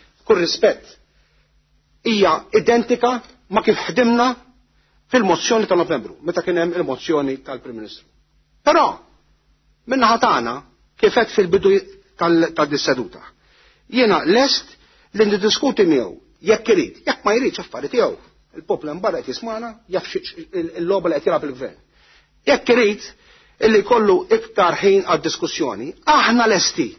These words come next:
qed niltaqgħu għada, biex niltaqgħu l-erba', biex niltaqgħu l-ħamis, biex niltaqgħu għal sal-ġimgħa. Mhix problema. Jgħid kemm għandu speakers, jgħid kemm, kemm, kemm, kemm għandu bżonn, eh, nies jiddiskutu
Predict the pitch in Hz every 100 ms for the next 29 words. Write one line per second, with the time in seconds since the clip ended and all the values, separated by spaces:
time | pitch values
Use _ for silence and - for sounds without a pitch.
0 | _ _ 302 233 208 165 147 127 104 -
1 | _ _ - 254 202 160 165 127 107 98
2 | - _ _ _ 339 277 214 190 180 151
3 | 101 - - _ _ _ _ _ 330 262
4 | 233 226 214 226 190 185 135 - - _
5 | 359 320 - 339 330 320 165 117 - _
6 | _ _ _ _ _ _ 320 233 175 180
7 | 165 151 151 180 311 269 294 294 - -
8 | _ _ _ _ _ 302 311 240 196 180
9 | - - 190 185 - 180 170 190 165 160
10 | - 160 156 147 147 135 139 131 123 _
11 | _ _ _ _ _ 160 143 135 127 123
12 | 117 117 113 107 - _ 180 160 151 139
13 | - 143 135